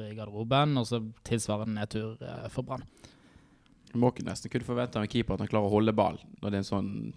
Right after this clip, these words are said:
Speaker 2: avslutning som det.
Speaker 1: Ja, det var en keepertabbe. Jeg synes, ehm, Alex Horvath gjorde f-, sånn g-, generelt en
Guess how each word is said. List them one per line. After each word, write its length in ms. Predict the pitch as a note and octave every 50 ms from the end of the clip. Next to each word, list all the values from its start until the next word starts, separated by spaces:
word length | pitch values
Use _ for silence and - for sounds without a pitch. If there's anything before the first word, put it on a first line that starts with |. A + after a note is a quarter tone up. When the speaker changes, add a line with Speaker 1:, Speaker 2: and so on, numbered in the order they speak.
| - - _ -
Speaker 2:
avslutning 480 | - G#2 A2 - - F2+ - - G2 G#2
som 140 | - G#2
det. 80 | G2+ F#2+ - - _ _ _ - -
Speaker 1:
Ja, 140 | B2 A#2+ A#2+ - - - -
det 140 | C#3+ C#3+ C#3
var 120 | C3+ B2
en 60 | A2+ A#2+
keepertabbe. 420 | A#2+ A2+ - B2 - A2 A2+ A#2+
Jeg 80 | B2 A#2+ C3+
synes, 160 | C#3+ C3 - - - - - - - C#3
ehm, 300 | B2+ B2 B2 A#2 A#2+ A#2+ - - B2 B2
Alex 220 | A#2+ A#2+ B2 -
Horvath 240 | C#3 B2 B2 A2 A#2
gjorde 380 | A2+ G#2+ A2+ A#2 A#2+ B2 B2 A2+
f-, 140 | - - -
sånn 300 | - - C3+ B2 A#2+ A#2 A2
g-, 380 | - - - - - - - C3+
generelt 560 | - - A#2 A#2+ A#2 B2+ A#2+ A2+ - - - A2+ G#2+
en 240 | A2 A2+ A2 A2